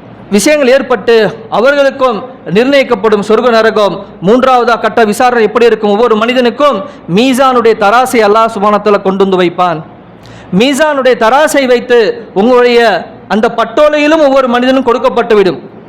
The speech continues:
அந்த மஹ்ஷரை நிற்கும் பொழுது, அந்தந்த மனிதன் செய்த நல்ல அமல்கள், தீய அமல்கள் என்பதாக அவரிடம் இருக்கக்கூடிய மலக்குமார்கள், நம்மிடத்தில் இருக்கக்கூடிய மலக்குமார்கள், அனுதினமும்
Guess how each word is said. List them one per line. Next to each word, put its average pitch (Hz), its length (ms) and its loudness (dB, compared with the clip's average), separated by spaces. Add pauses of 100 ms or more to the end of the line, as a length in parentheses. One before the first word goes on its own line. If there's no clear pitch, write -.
(120)
அந்த 196 240 0
மஹ்ஷரை 240 320 0
நிற்கும் 233 360 0
பொழுது, 226 320 2 (640)
அந்தந்த 254 440 0
மனிதன் 277 420 0
செய்த 240 580 0 (200)
நல்ல 240 480 0
அமல்கள், 240 460 0 (260)
தீய 277 340 2
அமல்கள் 254 420 0 (240)
என்பதாக 226 880 0 (260)
அவரிடம் 269 480 0
இருக்கக்கூடிய 277 500 -2 (120)
மலக்குமார்கள், 254 680 0 (260)
நம்மிடத்தில் 302 520 0
இருக்கக்கூடிய 277 340 -2 (100)
மலக்குமார்கள், 262 640 0 (280)
அனுதினமும் 285 720 0